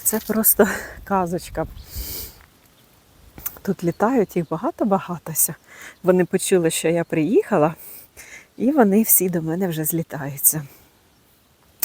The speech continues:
Так, то ще я говорила. Я говорила про те, що раніше я реально дуже боялася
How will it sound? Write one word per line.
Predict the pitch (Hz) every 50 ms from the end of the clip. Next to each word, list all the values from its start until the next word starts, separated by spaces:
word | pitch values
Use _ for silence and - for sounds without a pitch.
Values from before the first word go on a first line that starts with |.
| - - -
Так, | 196 170 -
то | - 190
ще | - - 247
я | 262 233
говорила. | 233 208 190 190 170 151 135 - - - - - - - - - - - _
Я | 214 262 285
говорила | 294 294 285 269 254 247
про | - - 208
те, | - - 240 247
що | - - 202 196
раніше | 190 185 196 226 262 - - 196
я | 175 180 196
реально | 190 180 180 190 208 202 180 175
дуже | 156 180 208 208 - 175
боялася | 147 160 160 160 175 190 202 185 175 - - - 165 160 156